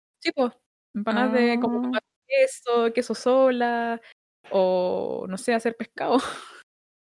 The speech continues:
Speaker 2: Claro, aunque el pescado igual es carne. Es que eso,
Speaker 1: Ah, claro.
Speaker 2: según yo, viene del origen, porque yo me acuerdo que esto también me lo, alguien me lo dijo, pero yo no lo he confirmado con ninguna fuente como de la Iglesia Católica.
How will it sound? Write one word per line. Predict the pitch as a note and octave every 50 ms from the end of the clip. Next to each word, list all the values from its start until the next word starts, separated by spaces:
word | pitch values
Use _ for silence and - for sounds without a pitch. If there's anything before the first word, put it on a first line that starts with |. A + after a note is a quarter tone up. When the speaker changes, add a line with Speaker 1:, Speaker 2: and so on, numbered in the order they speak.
| _ _
Speaker 2:
Claro, | - G#3 G#3 - G#3+ - _ _ _ _
aunque | - - G3 F#3 F3+
el | E3+ F3 F3
pescado | F3+ F3+ - F#3+ F3
igual | F3+ F3+ F#3+
es | -
carne. | - G3+ G3+ - - - - - -
Es | - -
que | - A3+ - -
eso, | - C4+ - -
Speaker 1:
Ah, | F#4+ G4+
claro. | G4 F4+ C#4 C4+
Speaker 2:
según | C#4 C#4+ D4+
yo, | D4 D4+ D#4 D#4 - -
viene | B3 B3+ B3+ C#4 C#4+
del | C#4+ C#4 C4 B3
origen, | A#3 G#3+ A3 - - C#4 C4 B3
porque | - B3 A#3 - A3+ G#3 - - - -
yo | - F#3 F#3+ A3+ A#3 A#3+
me | B3+ C#4
acuerdo | C#4+ C4 _ _ _ - B3 A#3 G3 F#3 F3+ F#3+ G3
que | G3+
esto | G#3 - - A3
también | G#3 G3+ G3 G3 G3 G3+ G#3 G#3+ A3
me | A3+ A#3 A#3
lo, | C4+ C#4 -
alguien | - A#3 A#3 A#3 A#3
me | A3+ G#3+
lo | G3+ G3
dijo, | F#3+ A3 A3+ - - F#3+ F#3
pero | F#3 F#3 F#3+
yo | G3 G3 G3+
no | G3+ G3+
lo | G3 G3
he | F#3+
confirmado | G3 G3 G3 - A3 G#3+ A3 A3 G3 G3+ G#3 G#3+ G#3+ G#3+ G#3+ G#3+
con | - - G3
ninguna | F#3+ F#3+ G3 G3+ G#3
fuente | - - A#3 A#3 A#3 - - B3+ A#3+ A#3+ A#3+ B3 A#3+ -
como | - B3+ A#3 A#3 A#3+ A#3+ A#3 A#3 A3+
de | A#3
la | A#3 A#3
Iglesia | A#3 A#3 A#3 - A#3+
Católica. | A3+ G#3+ - G3+ G3 -